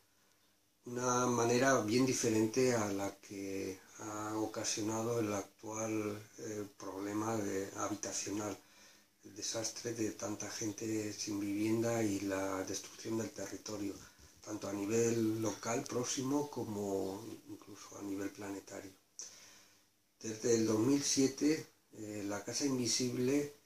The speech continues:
eh, sigue esta misma dirección en cuanto a, eh, la, la consideración del edificio, un edificio antiguo desde de mil ochocientos setenta y seis.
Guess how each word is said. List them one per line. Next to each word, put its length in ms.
eh, 180
sigue 320
esta 240
misma 320
dirección 640
en 160
cuanto 540
a, 400
eh, 320
la, 560
la 80
consideración 640
del 160
edificio, 600
un 180
edificio 400
antiguo 480
desde 600
de 440
mil 200
ochocientos 540
setenta 340
y 80
seis. 260